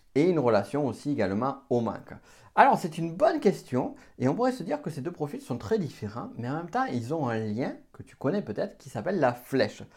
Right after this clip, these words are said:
C'est-à-dire que le un et le quatre, si tu regardes la figure de l'énagramme, ils sont reliés.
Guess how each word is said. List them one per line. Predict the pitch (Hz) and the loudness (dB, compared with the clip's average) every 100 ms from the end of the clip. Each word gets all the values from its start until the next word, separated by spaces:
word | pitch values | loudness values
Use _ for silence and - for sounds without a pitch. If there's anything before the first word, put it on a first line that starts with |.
| - - | -20 -20
C'est-à-dire | - 107 123 214 262 | -8 2 4 4 4
que | 147 | 2
le | 123 - - | 2 0 0
un | - - | 0 2
et | 117 | 0
le | |
quatre, | 107 - - | 0 0 -2
si | - | -6
tu | 110 | -4
regardes | 98 101 | 0 0
la | 101 | -2
figure | - 123 | -4 -4
de | 120 | -2
l'énagramme, | 95 - - 135 202 247 - - - | -4 -6 -8 -2 -2 -4 -16 -16 -8
ils | 117 | -6
sont | - 185 208 - | -2 -2 -4 -6
reliés. | 107 107 127 185 147 98 | -4 0 6 6 4 -4